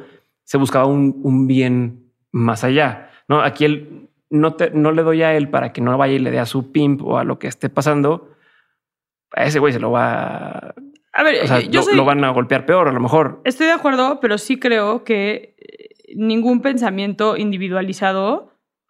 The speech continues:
Speaker 2: va a ser por el bien de una sociedad, ¿no?
Speaker 1: Ujú,
Speaker 2: Este, es
Speaker 1: ujú.
Speaker 2: como, es como si digo, es que,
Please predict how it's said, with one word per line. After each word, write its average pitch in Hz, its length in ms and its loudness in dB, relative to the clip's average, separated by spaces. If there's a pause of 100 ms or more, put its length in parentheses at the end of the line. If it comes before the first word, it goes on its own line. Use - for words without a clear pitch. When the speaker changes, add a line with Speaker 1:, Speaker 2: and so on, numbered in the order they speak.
(560)
Speaker 2:
va 202 180 -2
a 202 40 -2
ser 202 600 -4 (1500)
por 190 180 -2
el 180 140 -2
bien 196 480 -2 (120)
de 190 120 0
una 190 140 -2
sociedad, 180 380 -10 (340)
¿no? 247 160 -4
Speaker 1:
Ujú, 151 260 -2
Speaker 2:
Este, 135 360 0
es 156 80 2
Speaker 1:
ujú. 254 100 4
Speaker 2:
como, 262 200 2
es 226 80 -4
como 247 200 0
si 208 140 -4
digo, 208 300 0 (360)
es - 180 -4
que, 247 760 0